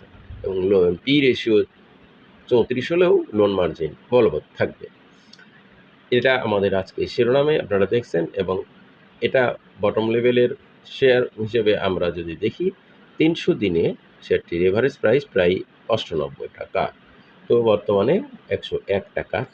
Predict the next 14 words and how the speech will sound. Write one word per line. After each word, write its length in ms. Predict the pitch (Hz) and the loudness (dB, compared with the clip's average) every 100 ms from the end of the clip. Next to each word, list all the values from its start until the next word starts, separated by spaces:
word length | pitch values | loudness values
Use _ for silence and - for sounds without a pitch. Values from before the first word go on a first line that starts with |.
| - | -10
চল্লিশ 400 | - 78 73 73 - | -4 -4 -4 -10 -6
পয়সা 300 | 73 - 80 | -6 -4 -4
রয়েছে। 460 | 87 107 - 170 165 _ - - | 0 0 2 0 0 _ -20 -20
শেয়ারটি 460 | - 147 - - - - | -2 -2 -2 -4 -4 -4
আপনারা 460 | 104 - 98 95 - | -4 0 0 0 -2
আরও 260 | - 110 160 | -2 0 2
লক্ষ্য 320 | 160 - 127 | 0 -2 -4
করুন, 460 | - 82 73 78 180 - - - - | -4 -4 -2 -6 -8 -14 -20 -20 -4
শেয়ারটি 300 | 120 113 123 | -4 -4 -2
কিন্তু 540 | 127 120 - 123 123 - 107 | -2 -2 -4 -6 -6 -8 -4
রিসেন্ট 360 | 104 127 117 | -2 0 -2
টাইমে 480 | 110 95 82 117 185 - | 0 2 2 2 0 -2
একশো 400 | 101 98 - 107 | -2 -2 -2 2
এক 180 | 92 | 2